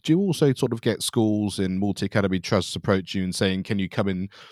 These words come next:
deliver a talk," or, or something like that? And how does that then work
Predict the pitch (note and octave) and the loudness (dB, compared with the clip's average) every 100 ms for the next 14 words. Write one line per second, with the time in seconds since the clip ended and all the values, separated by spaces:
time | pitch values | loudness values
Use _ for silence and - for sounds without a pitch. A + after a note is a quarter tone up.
0 | _ - A2+ G#2 F#2+ G2+ F#2+ - - A#2+ | _ -4 0 2 2 2 0 0 2 2
1 | E2 C#2 - F#2 F#2 A2+ G2 F2+ B2 G2 | 2 -2 -2 0 -2 -2 -2 0 -2 -2
2 | - G2 G2 F2+ F2+ G2 F2+ G#2 D#3+ D#3 | -6 -4 -2 -2 -2 -4 -4 0 2 2
3 | C3+ C3+ A2+ A2 G#2+ G#2 G#2+ G2+ G2+ | 2 2 2 2 0 4 4 4 0